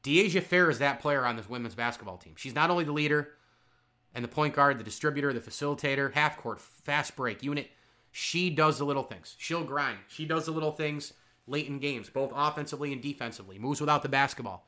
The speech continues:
Is also unselfish when she needs to be. But can she, she can drain three-pointers a-, at the, at the snap of a finger.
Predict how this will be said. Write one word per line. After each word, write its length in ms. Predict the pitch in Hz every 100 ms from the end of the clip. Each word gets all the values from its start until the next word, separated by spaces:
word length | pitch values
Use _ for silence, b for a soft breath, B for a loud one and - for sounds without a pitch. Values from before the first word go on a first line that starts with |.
| b
Is 140 | 120 127
also 320 | 147 - 147
unselfish 560 | 143 - 143 139 135
when 80 | 143
she 160 | 123 135
needs 220 | 143 -
to 80 | 104
be. 160 | 92 b b -
But 80 | 120
can 100 | 120
she, 180 | 139
she 180 | 127 147
can 140 | 139 110
drain 300 | 117 143 135
three-pointers 600 | 143 131 139 139 135 - b b b b b b _ _ _ _
a-, 200 | 135 131
at 120 | 131
the, 100 | 120
at 100 | 131
the 60 | 127
snap 300 | - 139 131
of 100 | 120
a 60 | 117
finger. 340 | 127 113